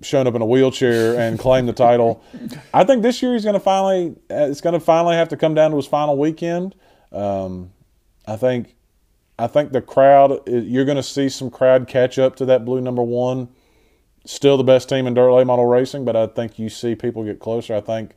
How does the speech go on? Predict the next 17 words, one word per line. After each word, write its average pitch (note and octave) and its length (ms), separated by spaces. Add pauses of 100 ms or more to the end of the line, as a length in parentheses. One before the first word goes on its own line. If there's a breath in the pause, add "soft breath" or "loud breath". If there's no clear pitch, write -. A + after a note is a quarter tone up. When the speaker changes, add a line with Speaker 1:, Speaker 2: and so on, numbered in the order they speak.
(440 soft breath)
Speaker 1:
uh, E2+ 260
the E2 120
main A#2 340
one A#2+ 200
that A2 160
gets A2+ 220
closer A#2+ 580
is A2 460
the A2 140
zero A2+ 380
M A2+ 240
of A2 140
Chris A2 260
Madden. A2 480 (560 soft breath)
Chris A2 280
Madden A2+ 360
is, G2 380